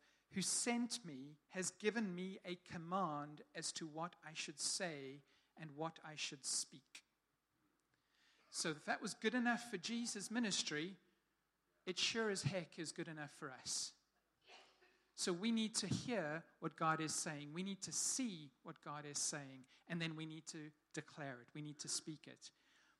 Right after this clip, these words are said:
But what does he speak? What did God show Jesus? What did the Father say? And Jesus says this, "I know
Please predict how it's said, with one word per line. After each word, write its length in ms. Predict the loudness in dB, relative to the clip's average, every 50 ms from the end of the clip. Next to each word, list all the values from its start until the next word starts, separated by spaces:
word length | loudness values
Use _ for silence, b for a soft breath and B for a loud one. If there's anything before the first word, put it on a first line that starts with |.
| b _ -2
But 120 | -2 0 2 8
what 340 | 10 10 10 10 8 0 -2 0
does 300 | 0 0 2 0 -2 -4 -8 _ _ -6
he 60 | -2
speak? 420 | 0 0 0 0 0 -4 -4 -4 -4 -10 -20 -8 0
What 260 | 4 4 4 4 4
did 200 | 2 2 2 2 4
God 260 | 4 4 4 4 2
show 440 | 0 0 2 2 2 0 0 -2 -4 -8 _ -6
Jesus? 480 | -4 -2 -2 -2 -2 -4 -4 -6 -6
What 120 | -4 -2 -2
did 100 | -2 -2
the 60 | -4
Father 400 | -6 -4 -2 -2 -2 -2 -4 -2
say? 400 | 0 0 0 0 -2 -4 -6 -10 -14 _ _ _ _ _ _ _ _ b b b b b -10
And 80 | -4
Jesus 320 | 0 0 0 0 0 0 0
says 360 | 0 0 0 -2 -2 -2 -4
this, 420 | -4 -8 -8 -4 -2 -2 -2 -2 -6 _ _ b b b b b b b b b b b b b b b -2
"I 240 | 2 2 4 4 4
know 540 | 2 2 2 4 6 8 8 8 6 4